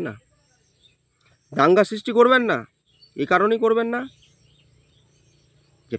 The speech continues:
পৃথিবীতে না জিনিস একটাই, তুমি, আমরা আল্লাহ বলি, তুমি ভগবান বলো, জিনিস একটাই। আজকে যিনি,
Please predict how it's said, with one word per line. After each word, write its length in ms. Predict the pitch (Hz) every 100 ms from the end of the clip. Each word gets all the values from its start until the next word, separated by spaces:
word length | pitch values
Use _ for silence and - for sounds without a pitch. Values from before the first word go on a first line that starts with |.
| -
পৃথিবীতে 500 | 156 185 208 208 240
না 160 | 269 147 107 _ _ _ _ _ _ _ _ _ _ _ _ -
জিনিস 240 | 165 196
একটাই, 380 | 185 - - 147 104 _ _ _ _ _ _ - - - - - -
তুমি, 280 | 160 165 185 196 208 - -
আমরা 240 | 143 156 143
আল্লাহ 220 | 147 170
বলি, 260 | 185 226 349 370 - - - - -
তুমি 180 | 160 180 131
ভগবান 300 | 123 135 127
বলো, 200 | 107 107 - - - 143
জিনিস 260 | 214 285
একটাই। 320 | 294 - 247 123 - _ _ _ _ _ _ _ _ _ _ _
আজকে 280 | 120 127 160
যিনি, 200 | 170 202